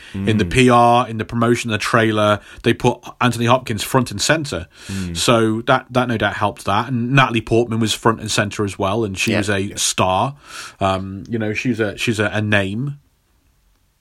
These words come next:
Speaker 2: I like that approach. However, we get back. Before the screenplay was prepared,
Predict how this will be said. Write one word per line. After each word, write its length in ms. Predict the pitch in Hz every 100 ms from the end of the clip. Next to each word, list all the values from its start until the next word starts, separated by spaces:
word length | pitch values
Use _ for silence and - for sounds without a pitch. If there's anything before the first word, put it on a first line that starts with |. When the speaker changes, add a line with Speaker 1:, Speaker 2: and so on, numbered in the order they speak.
| _ - - - _ _
Speaker 2:
I 60 | 120
like 240 | 151 156
that 120 | 95
approach. 440 | 69 - 85 71 - - - - - - - _ _ -
However, 520 | 190 247 170 98 76 -
we 100 | 101
get 140 | 101 92
back. 300 | 82 - - _
Before 280 | - - 220
the 80 | 202
screenplay 500 | - 185 170 156 151
was 120 | 139
prepared, 580 | - 127 151 123 104 -